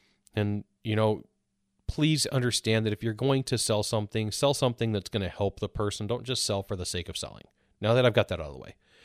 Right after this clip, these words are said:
Now that you have the best of insurance, would you like to add this rider? And a rider is just part of the policy. Now that you have the best of electronics,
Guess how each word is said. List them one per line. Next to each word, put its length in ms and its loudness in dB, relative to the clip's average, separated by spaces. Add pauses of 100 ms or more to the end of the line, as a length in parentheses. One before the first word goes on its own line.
(640)
Now 180 8
that 100 4
you 120 4
have 140 6
the 80 4
best 540 4
of 340 4
insurance, 1000 -4 (180)
would 200 0
you 80 0
like 200 0
to 80 -4
add 180 -2
this 160 -4
rider? 340 -10 (640)
And 340 -2
a 80 -8
rider 340 -2
is 80 -6
just 200 -8
part 180 -2
of 60 -16
the 60 -12
policy. 400 -12 (480)
Now 200 6
that 100 0
you 160 0
have 440 2
the 100 2
best 600 2
of 1000 -6 (500)
electronics, 920 2